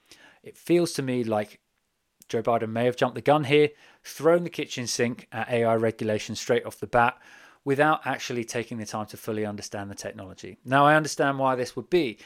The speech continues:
Obviously, there's a lot of panic around A I, and there are legitimate risks, not least <laughs> the potential extinction of all humanity.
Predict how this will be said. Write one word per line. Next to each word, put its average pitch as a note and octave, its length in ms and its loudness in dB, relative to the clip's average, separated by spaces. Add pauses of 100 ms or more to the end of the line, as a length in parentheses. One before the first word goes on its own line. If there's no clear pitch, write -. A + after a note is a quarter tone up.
(240)
Obviously, C3 440 -4
there's A#2 180 -6
a A#2+ 40 -4
lot B2 180 0
of - 60 -10
panic D3+ 320 -2
around C3+ 280 0
A B2+ 160 4
I, A#2+ 240 2 (280)
and B2+ 120 -6
there C#3 140 4
are D3 120 6
legitimate B2+ 520 -4
risks, C3 420 -4
not D#3 220 -4
least C3+ 560 0 (200)
<laughs> - 220 -20
the B2+ 80 -4
potential C#3 500 -2
extinction B2+ 520 -4
of A2+ 100 -4
all B2 80 2
humanity. C3 640 0